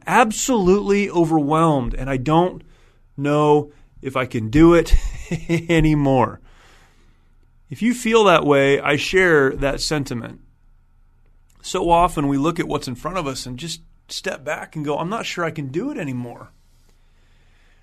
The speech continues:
Today I want to talk about something that may seem a bit counterintuitive or contrary to the idea of moving forward. But it's such an important concept, one that we at least need to consider.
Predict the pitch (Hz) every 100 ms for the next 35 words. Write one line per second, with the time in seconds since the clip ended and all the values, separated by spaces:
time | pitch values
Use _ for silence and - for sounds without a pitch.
0 | _ - 214 277 233 175 170 170 180 160
1 | 139 - - 147 131 147 139 139 123 131
2 | 131 139 160 185 180 - 165 160 156 139
3 | 135 151 - 175 180 170 156 147 170 160
4 | 156 151 139 123 - 170 175 165 151 131
5 | 131 131 143 139 143 135 156 151 143 127
6 | 156 151 143 123 - 139 123 - - -
7 | - - - - - 160 143 - 226 208
8 | 165 160 - 196 214 208 180 - 160 160
9 | - 165 156 151 156 190 165 160 143 -
10 | 143 175 214 - 170 160 147 123 - 143
11 | 120 -